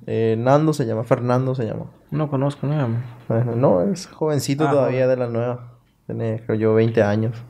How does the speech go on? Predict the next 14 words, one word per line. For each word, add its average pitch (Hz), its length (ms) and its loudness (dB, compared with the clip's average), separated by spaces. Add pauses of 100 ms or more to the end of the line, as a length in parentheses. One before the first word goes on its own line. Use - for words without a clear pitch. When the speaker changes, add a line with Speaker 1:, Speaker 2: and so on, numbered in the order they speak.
(1000)
Speaker 1:
Eh, 110 340 -4
después 117 240 0
está 127 100 2
el 120 100 4
otro, 123 220 4
Neri, 120 600 4
tiene 113 220 -4
veintidós 113 580 0
años, 113 420 -4 (200)
también 107 340 0
está 117 260 0
allí, 107 500 -4
también 107 320 2
entrena. 113 680 -2